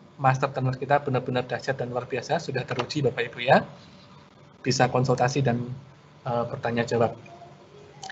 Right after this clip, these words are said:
Saya perlu sampaikan Bapak Ibu, ini adalah peserta kegiatan kita. Jadi Bapak Ibu memang kumpulnya dalam satu kelas ya.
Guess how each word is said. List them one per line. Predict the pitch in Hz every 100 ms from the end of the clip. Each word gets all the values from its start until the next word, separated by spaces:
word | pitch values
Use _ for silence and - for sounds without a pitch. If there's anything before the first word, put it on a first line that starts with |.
| - - -
Saya | 208
perlu | 208 196
sampaikan | 180 175 165 160
Bapak | 156 135 123 123
Ibu, | 120 135 - - - - - - - - - - - - - - - - - - - - - - - - - -
ini | - 151 175
adalah | 151 139 160
peserta | 151 135 139
kegiatan | 139 139 131 123
kita. | 123 127 117 104 -
Jadi | 139 120
Bapak | 165 135 131 135
Ibu |
memang | 165 156 156
kumpulnya | 156 156 151 147 170
dalam | 135 135
satu | 131 131
kelas | 123 131 -
ya. | 117